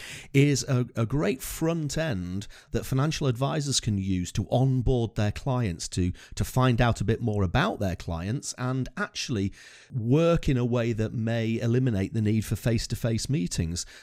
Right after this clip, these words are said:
And Advice Front then links into other financial planning software like Voyant and CashCalc to create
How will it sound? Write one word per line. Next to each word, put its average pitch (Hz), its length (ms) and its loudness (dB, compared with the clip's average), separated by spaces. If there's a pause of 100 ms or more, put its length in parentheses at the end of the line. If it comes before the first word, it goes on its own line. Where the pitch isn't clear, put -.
(120)
And 107 480 -2
Advice 123 380 0
Front 104 300 -4
then 104 360 0 (380)
links 156 560 2
into 131 600 2
other 127 500 2
financial 107 440 -4
planning 95 320 0
software 113 440 0
like 92 280 0
Voyant 104 680 2
and 90 320 -4
CashCalc 104 720 0 (300)
to 110 300 4
create 110 680 4